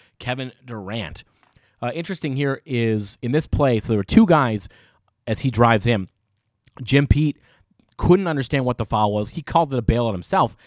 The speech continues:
His only guess was, did D'Lo get called for a shove? 'Cause D'Lo did get the foul call.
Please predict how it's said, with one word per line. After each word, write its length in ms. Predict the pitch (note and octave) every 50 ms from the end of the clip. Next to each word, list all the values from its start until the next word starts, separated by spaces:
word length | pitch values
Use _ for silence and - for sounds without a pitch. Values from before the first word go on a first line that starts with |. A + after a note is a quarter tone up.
| - - _ _
His 180 | - - D3+ B2+
only 200 | D#3 F#3 A3+ B3+
guess 480 | D#3 - - F3 F3 C#3 A#2 - - A#2
was, 460 | A2+ A2+ A2+ A2 G#2+ G#2 G2+ - - _ _ _ _ _
did 200 | - C#3 C3 A2+
D'Lo 240 | - B2 C#3+ E3+ F#3
get 140 | F3+ D3+ -
called 300 | - - B2+ B2+ B2 A#2
for 140 | - A2+ F#2+
a 60 | E2
shove? 500 | - - - - C3 A2 E2+ C#2+ D2 -
'Cause 140 | - A2+ G#2
D'Lo 280 | - C#3 F3 F3+ C#3+
did 180 | A2 - C#3 A#2+
get 140 | G#2+ G#2+ -
the 60 | G2+
foul 300 | - A#2 A2+ A2 F#2 E2+
call. 280 | - - D2+ C2+ -